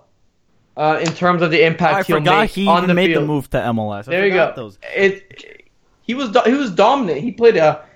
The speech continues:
Speaker 1: he was a very powerful and good player for,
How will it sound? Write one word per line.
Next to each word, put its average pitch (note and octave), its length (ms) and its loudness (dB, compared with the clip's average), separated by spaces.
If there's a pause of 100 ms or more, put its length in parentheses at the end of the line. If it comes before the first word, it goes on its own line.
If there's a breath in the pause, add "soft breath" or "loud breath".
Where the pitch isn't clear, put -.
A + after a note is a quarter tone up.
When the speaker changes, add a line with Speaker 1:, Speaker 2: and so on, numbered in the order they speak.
(120)
Speaker 1:
he G3 140 -8
was G3+ 160 -2
a E3 60 2
very F#3 460 2
powerful F3 580 2
and C#3+ 360 -4 (320 soft breath)
good E3+ 220 2
player D#3+ 280 4
for, D#3+ 540 2